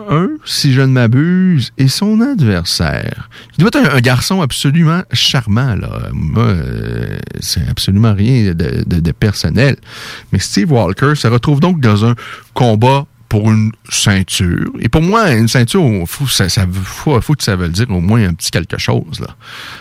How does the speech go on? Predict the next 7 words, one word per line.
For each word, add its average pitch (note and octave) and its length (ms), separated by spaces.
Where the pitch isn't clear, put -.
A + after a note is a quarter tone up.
euh, G1+ 1900
un A#1+ 60
passage G2+ 460
de F#2 80
cap, A#2+ 300
quelque G#2+ 220
chose. F#2 200